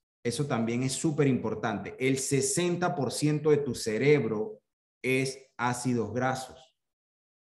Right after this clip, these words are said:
Si tú no consumes esa tableta que yo te estoy diciendo,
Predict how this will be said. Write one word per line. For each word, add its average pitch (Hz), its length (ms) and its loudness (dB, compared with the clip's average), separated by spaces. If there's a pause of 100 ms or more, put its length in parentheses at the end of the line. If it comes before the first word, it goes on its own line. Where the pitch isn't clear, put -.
(500)
Si - 440 0
tú 190 240 4
no 190 180 2
consumes 135 800 0
esa 151 380 2
tableta 127 480 0
que 104 100 -6
yo 117 140 0
te 127 80 -4
estoy 135 220 0
diciendo, 123 760 0